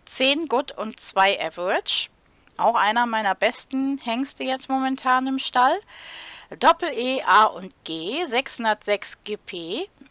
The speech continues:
<clears throat> Entschuldigung. So verteilt sich das Ganze dann auf den jungen Burschen. Und, äh, das sind die Eltern von ihm.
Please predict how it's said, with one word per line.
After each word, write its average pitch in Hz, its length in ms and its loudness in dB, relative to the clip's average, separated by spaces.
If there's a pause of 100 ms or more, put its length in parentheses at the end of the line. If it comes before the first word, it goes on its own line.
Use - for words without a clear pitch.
<clears throat> - 480 0
Entschuldigung. 185 840 2 (460)
So 208 160 -4
verteilt 180 500 2
sich - 220 -6
das 240 180 -2
Ganze 247 340 0
dann 247 280 2 (1120)
auf 233 240 4
den 240 180 -2
jungen 233 320 -4
Burschen. 180 440 -2 (640)
Und, 240 480 2
äh, 214 180 4
das - 240 2
sind 214 280 -6
die - 120 -10
Eltern 208 480 0
von 302 300 -2
ihm. 302 220 -6